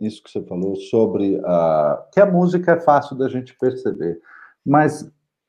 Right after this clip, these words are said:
isso acontece numa série de, de áreas da vida, porque a formação da memória tá ligada ao conteúdo emocional. E o conteúdo emocional tá necessariamente ligado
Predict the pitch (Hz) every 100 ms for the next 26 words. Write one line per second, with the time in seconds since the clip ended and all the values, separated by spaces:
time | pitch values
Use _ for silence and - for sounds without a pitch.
0 | - 170 208 185 190 180 160 165 165 151
1 | 156 - 143 139 131 123 135 135 - -
2 | 104 107 104 101 95 90 - _ _ -
3 | 113 127 104 85 85 - - - 82 -
4 | 117 90 90 - _ _ _ _ _ _
5 | _ _ 170 170 185 190 180 175 180 165
6 | 160 147 131 131 127 127 123 123 107 110
7 | 110 117 110 - 104 107 110 - 120 120
8 | 117 113 113 113 - 120 92 76 71 _
9 | _ _ _ _ _ _ - 175 214 220
10 | - 127 95 90 82 - 90 98 117 95
11 | - - 113 127 147 160 160 135 95 80
12 | 82 80 - 87 90 107 113 90 87